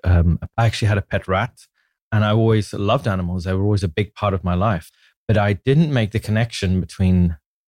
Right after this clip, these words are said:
animals that we loved and animals that we ate for food. There wasn't that correlation for me. Obviously, I cared about animals and I cared about their welfare, but I didn't have that connection. And then in my late teens, early twenties, I began to explore the spiritual world, the world of kind of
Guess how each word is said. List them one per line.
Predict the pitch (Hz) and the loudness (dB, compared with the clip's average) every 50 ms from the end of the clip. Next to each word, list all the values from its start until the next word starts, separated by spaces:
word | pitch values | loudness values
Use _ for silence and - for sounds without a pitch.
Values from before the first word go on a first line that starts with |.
| _ _ _ | _ _ _
animals | 107 107 113 117 110 101 - | 0 2 2 4 2 2 0
that | - - - - | -2 -6 -4 -4
we | 92 87 | -4 0
loved | 101 131 156 143 110 101 87 - - - | 2 2 2 2 2 0 -2 -6 -12 -10
and | 95 92 90 | -6 -4 -2
animals | 90 92 92 90 87 - | -2 -2 -2 -2 -2 -4
that | - - | -6 -4
we | 87 87 82 80 - _ - | -2 -2 -2 -2 -4 _ -2
ate | 95 92 87 - | -2 -2 -2 -4
for | - - 80 | -8 -12 -12
food. | - - 131 131 107 87 78 - - _ _ _ _ _ _ _ - | -4 -2 0 2 2 0 -2 -4 -10 _ _ _ _ _ _ _ -2
There | 92 95 | 0 2
wasn't | 101 107 107 - 110 101 87 - - - | 2 2 2 2 0 0 -2 -4 -4 -4
that | 101 92 85 - - - - - - _ _ _ _ _ _ _ _ _ | -2 -2 -2 -2 -6 -10 -16 -16 -18 _ _ _ _ _ _ _ _ _
correlation | - - 113 104 101 104 110 117 - - 95 87 | -2 0 2 2 4 2 2 0 0 -2 -6 -6
for | - - 85 | -6 -6 -8
me. | 82 - - 80 - _ _ _ _ _ _ _ _ - | -8 -8 -8 -8 -10 _ _ _ _ _ _ _ _ -2
Obviously, | 90 87 104 - - 104 | 0 0 0 2 2 2
I | 92 95 92 90 | 2 2 0 -2
cared | - - - 113 120 | -2 -2 -2 -2 0
about | 110 101 - - | 0 -2 -2 -2
animals | 90 95 92 90 - - | -2 -2 -2 -4 -4 -4
and | 90 | -4
I | 85 | -6
cared | - - 95 90 | -4 -4 -4 -2
about | 85 80 92 - 85 | 0 0 0 0 0
their | 85 85 | 0 0
welfare, | 90 101 107 104 - - 82 | 2 2 0 0 -2 -2 -4
but | 78 90 90 | -2 0 0
I | 87 87 | 0 -2
didn't | 82 - - 107 90 95 82 80 | -2 -2 0 0 0 0 0 -2
have | 82 - - - - 107 104 | -6 -8 -8 -4 -2 -2 -2
that | 80 85 - - | -2 -4 -8 -6
connection. | - - 90 92 92 87 - - 80 90 87 - _ _ _ _ _ _ _ _ _ - | -4 -2 -2 -2 -2 -4 -6 -6 -4 -4 -4 -6 _ _ _ _ _ _ _ _ _ 0
And | 123 120 | 2 4
then | 117 113 113 | 4 4 4
in | 113 113 110 | 4 2 2
my | 107 107 107 107 107 107 104 104 101 - _ _ _ _ | 2 2 2 2 2 2 2 0 -2 -4 _ _ _ _
late | - 104 110 110 107 | -2 0 0 0 -2
teens, | - - 113 104 101 95 98 | -2 0 2 2 2 2 2
early | 92 92 95 | 2 0 0
twenties, | 90 - - 98 90 80 85 82 | 0 0 0 0 0 0 -2 -2
I | 85 | -2
began | 92 87 95 95 92 | 0 0 2 0 0
to | - - | 0 -4
explore | 80 - - - - 101 101 95 | -8 -10 -8 -4 0 0 2 2
the | 87 87 | 2 0
spiritual | - - - 104 120 117 - 107 85 | -2 -2 0 0 0 0 0 -2 -2
world, | 73 73 76 78 76 | 0 0 0 0 0
the | 92 | 0
world | 90 95 95 92 90 80 | 0 2 2 2 0 0
of | 87 - | -4 -6
kind | _ - 82 82 | _ -4 -2 -2
of | 80 - | -2 -4